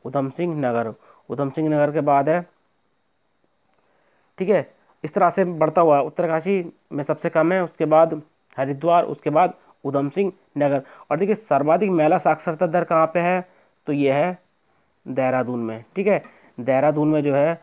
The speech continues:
सर्वाधिक महिला साक्षरता दर है। और जो दो, जनगणना दो हज़ार ग्यारह के अनुसार जो महिला साक्षरता दर है वो कितनी है? सत्तर दशमलव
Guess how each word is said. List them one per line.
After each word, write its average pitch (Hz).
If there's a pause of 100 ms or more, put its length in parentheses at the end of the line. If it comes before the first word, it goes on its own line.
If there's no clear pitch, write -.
(260)
सर्वाधिक 135
महिला 147
साक्षरता 131
दर 113
है। 110 (1700)
और 170
जो 175
दो, 151
जनगणना 160
दो 151
हज़ार 151
ग्यारह 139
के 156
अनुसार 139
जो 160
महिला 131
साक्षरता 143
दर 131
है 147
वो 139
कितनी 143
है? 160 (580)
सत्तर 147
दशमलव 139